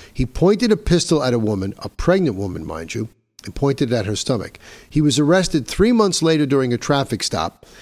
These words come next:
and the victim, this guy's always getting involved in traffic stops, and the victims of the robbery identified him from a photo array. He was sentenced to five years in prison as part of a plea deal. Had he gone to trial, he surely,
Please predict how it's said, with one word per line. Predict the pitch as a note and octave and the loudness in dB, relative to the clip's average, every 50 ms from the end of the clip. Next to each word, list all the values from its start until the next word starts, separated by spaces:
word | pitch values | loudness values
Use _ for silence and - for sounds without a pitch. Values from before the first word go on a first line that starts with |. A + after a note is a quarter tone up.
| - - - _ | -20 -20 -10 _
and | - C3 | -4 -2
the | C3 C3 | -2 0
victim, | B2+ F3 E3+ - E3 | 0 0 0 0 -4
this | D#3+ - | -4 0
guy's | - G#3+ G#3 F3 | 0 0 2 2
always | G#3 G#3+ G#3+ F#3+ F3 | 2 0 0 0 0
getting | F#3+ G3 G3 G3 | 0 2 2 2
involved | G3 F3+ F3+ F#3 F#3 E3+ F#3 | 2 0 0 0 0 0 -2
in | F3 | -2
traffic | - - F#3 F#3 E3+ C3 G2+ | -2 -2 -2 -2 -2 -2 -6
stops, | - - F2+ - - - - - - - - - - | -4 -6 -6 -8 -8 -12 -16 -20 -20 -20 -20 -12 -4
and | - C#3+ D3 | -2 0 2
the | D3+ | 4
victims | C#3 - - - A3+ A3+ G#3+ F#3 | 4 2 2 2 0 0 0 0
of | - - E3 D#3+ C#3+ | 0 0 0 0 2
the | D3 D3+ | 0 2
robbery | C#3+ D3 C#3+ C#3+ C#3+ C3 C#3+ C3+ | 2 2 2 2 2 2 2 2
identified | C3 A#2+ B2 D3 D#3 E3 B2+ - C3+ A#2+ A#2+ A#2 G2+ | 2 2 2 2 0 0 0 0 -2 -2 0 -2 -2
him | A2+ A2+ A2+ A2 | -2 -2 -4 -4
from | - - B2 A#2 | -4 -2 -2 -2
a | G#2+ | -2
photo | - - C#3 C3 B2 A2+ G2+ F2 | -2 -2 -2 0 0 0 -2 -4
array. | F2 F2 F#2 - - - - - _ _ _ - - - _ | -4 -8 -8 -10 -12 -14 -18 -20 _ _ _ -20 -20 -20 _
He | - E3+ F#3+ | 0 0 2
was | F#3 F#3 F3 - | 4 2 2 2
sentenced | - F#3 F#3 E3 E3+ - - | 0 0 0 0 -2 -2 -2
to | C#3+ B2 | -4 -6
five | - - - F3 F#3 G3 G3+ F#3+ E3+ | -2 -2 0 2 2 2 2 0 0
years | E3+ F3 E3 D#3+ D3 A#2 C#3 | 2 2 2 2 0 0 -2
in | C3+ B2 | -4 -2
prison | - D3+ D3+ C3+ A2+ A#2+ A2+ | 0 0 0 0 0 -2 -4
as | - A2+ G#2+ | -4 -6 -6
part | - - - D3 D3 C#3+ C3+ | -6 -4 -2 0 0 0 0
of | A#2 G#2 | 0 -2
a | G#2 | -6
plea | F2 - - - F3+ G3+ G3+ F3+ | -8 -10 -10 -4 -2 -2 -2 -2
deal. | B2 F#2+ F#2+ D#2 D2+ D#2 - - - - - - - - - _ | -4 -4 -6 -6 -6 -8 -10 -12 -16 -20 -20 -20 -20 -20 -10 _
Had | - D3 C#3+ | -2 0 2
he | D3 D3 | 2 2
gone | C3 B2+ D#3+ F#3+ G3+ G3+ G3 G3 G3 F#3+ - - _ _ _ _ _ | 2 2 2 4 4 4 2 0 -2 -4 -8 -12 _ _ _ _ _
to | - C3 | -8 -8
trial, | - - - - G3+ G#3+ F#3+ C3+ F#2 C2 C2 - G#2 - _ _ _ _ _ _ _ _ _ _ _ _ | -6 -4 0 2 2 2 2 2 -2 -4 -6 -8 -12 -14 _ _ _ _ _ _ _ _ _ _ _ _
he | - D3 D3+ | -2 0 0
surely, | B2 - - - - G#3+ A3+ F#3+ C#3+ A2 E2+ E2+ F2 F2+ G#2 | 0 -2 -2 -2 2 4 4 4 4 2 -2 -6 -8 -10 -14